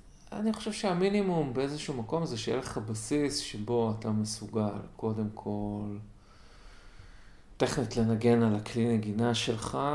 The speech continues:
זאת אומרת, להפיק את הצלילים. אה, אתה למדת, אה, רצוי מאוד לקרוא תווים, כי יש הרבה, הרבה חומרים כתובים זמינים, וזה מאוד נוח.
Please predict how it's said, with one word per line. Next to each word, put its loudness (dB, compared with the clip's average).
זאת -6
אומרת, -4
להפיק 2
את -8
הצלילים. -2
אה, -14
אתה -2
למדת, -4
אה, 0
רצוי -2
מאוד -2
לקרוא -2
תווים, -4
כי -8
יש -6
הרבה, -6
הרבה -4
חומרים -2
כתובים -2
זמינים, -4
וזה -6
מאוד -2
נוח. -4